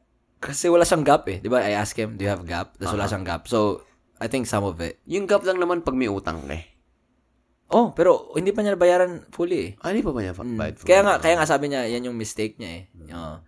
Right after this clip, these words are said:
Speaker 1: Pero I, but still, you know, he, he,
Speaker 2: Okay
Speaker 1: he
Speaker 2: pa
Speaker 1: got
Speaker 2: din.
Speaker 1: so much out of it.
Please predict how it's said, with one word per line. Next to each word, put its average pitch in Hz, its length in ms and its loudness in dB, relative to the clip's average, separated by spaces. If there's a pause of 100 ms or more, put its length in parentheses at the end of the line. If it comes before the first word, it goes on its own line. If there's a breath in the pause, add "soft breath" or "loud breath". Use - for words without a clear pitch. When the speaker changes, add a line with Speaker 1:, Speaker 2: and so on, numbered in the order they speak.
(160 soft breath)
Speaker 1:
Pero 208 160 4
I, 240 160 6 (240)
but 180 240 2
still, 170 380 4
you 135 100 -6
know, 110 160 -2
he, 147 220 2
he, 147 100 -8
Speaker 2:
Okay 160 280 -2
Speaker 1:
he 143 80 -4
Speaker 2:
pa 139 120 2
Speaker 1:
got 127 80 2
Speaker 2:
din. - 80 -2
Speaker 1:
so 151 80 6
much 135 260 -2
out 127 160 0
of 107 140 -2
it. 95 160 -8